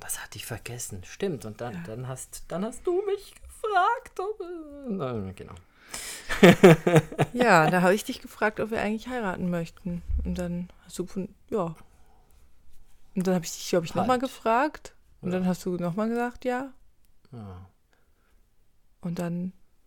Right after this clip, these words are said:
Speaker 2: haben wir
Speaker 1: War's, war's wegen dem Ki-, wegen dem Kinderplan oder war's einfach,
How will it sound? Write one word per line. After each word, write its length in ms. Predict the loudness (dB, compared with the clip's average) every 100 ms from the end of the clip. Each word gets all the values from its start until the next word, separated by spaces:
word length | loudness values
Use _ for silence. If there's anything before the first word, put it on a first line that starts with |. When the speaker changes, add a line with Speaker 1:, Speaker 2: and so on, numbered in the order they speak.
| -20 -20 -20 -20 _ -20
Speaker 2:
haben 280 | -12 -8 -4
wir 260 | -4 -4 -6
Speaker 1:
War's, 320 | -8 -10 -12 -16
war's 480 | -14 -12 -10 -12 -14 -20 -20
wegen 340 | -18 -14 -12 -12
dem 200 | -14 -16 _
Ki-, 180 | -20 -16
wegen 320 | -14 -10 -10 -10
dem 240 | -10 -10
Kinderplan 1040 | -10 -8 -8 -6 0 2 0 -2 -10 -12
oder 360 | -8 -6 -4 -6
war's 440 | -8 -10 -10 -14
einfach, 720 | -14 -14 -14 -14 -16 -20 -20